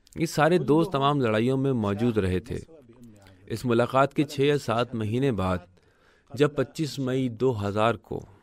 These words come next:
کامیابی کا اعلان ہوا، ان سب دوستوں نے اپنی آنکھوں سے کامیابی کو دیکھا۔ کامیابی دیکھنے سے پہلے ان میں سے کوئی شہید نہ ہوا۔ کچھ بعد ان میں سے بعض شہید ہو گئے، لیکن کامیابی حاصل ہونے تک کوئی بھی شہید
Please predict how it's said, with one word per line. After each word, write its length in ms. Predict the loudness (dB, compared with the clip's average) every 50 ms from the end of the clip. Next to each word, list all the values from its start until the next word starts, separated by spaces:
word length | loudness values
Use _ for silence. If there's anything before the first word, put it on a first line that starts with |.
| _ _ -16 -16 -16 -16 -14 -14 -10 -2
کامیابی 460 | 0 0 2 2 2 2 2 0 0
کا 140 | 2 2 2
اعلان 260 | 4 4 4 2 2
ہوا، 300 | 2 0 0 0 0 -2
ان 160 | -2 -4 -4
سب 320 | -4 -2 -2 -4 -4 -2 -2
دوستوں 540 | -2 -2 -2 -4 -8 -6 -4 -2 -2 -2 -2
نے 220 | -2 -2 -2 -2
اپنی 320 | -4 -6 -6 -4 -4 -2
آنکھوں 300 | -2 -2 -4 -2 -4 -4
سے 180 | -2 0 -2 -2
کامیابی 540 | 0 0 0 0 0 0 0 0 0 -2 -2
کو 140 | 0 -2 0
دیکھا۔ 360 | 0 -2 -2 -2 -6 -6 -6 -8 -14 -20 -20 -20 -20 -20 -20 -20 -20 -10 0
کامیابی 440 | 2 4 4 6 4 4 4 4 4
دیکھنے 300 | 4 2 2 2 -2 0
سے 120 | 0 -2
پہلے 480 | 0 0 0 2 2 0 0 0 -2 -2
ان 60 | -2
میں 160 | 0 0 -2
سے 200 | -2 -4 -6 -6
کوئی 360 | -6 -8 -2 2 4 4 4
شہید 360 | 2 0 -2 0 0 0 -2
نہ 60 | -2 -2
ہوا۔ 280 | -2 -2 -4 -8 -10 -12 -14 -20 -20 -20 -20 -20 -20 -20 -20 _ -20 _ _ -16 -2
کچھ 240 | -2 -2 -2 0 2
بعد 280 | 4 6 8 8 6 6
ان 160 | 2 0 -2 0
میں 160 | 0 -2 -2
سے 160 | -2 -2 -2
بعض 280 | 0 2 2 2 2 0
شہید 360 | -2 0 2 2 4 2 2
ہو 180 | -2 -2 -2
گئے، 160 | -2 -4 -4 -4 -8 -16 -20 -20 -20 -20 -6 2
لیکن 220 | 2 4 4 4 0
کامیابی 560 | 2 0 0 2 2 2 0 2 2 0 0
حاصل 320 | 2 0 0 0 -2 -2
ہونے 220 | -2 0 0 -2 -2
تک 300 | -2 -2 -4 -4 -4 -6
کوئی 260 | -2 2 2 2 2
بھی 100 | 0 -4
شہید 340 | -6 -4 -2 -2 -2 -2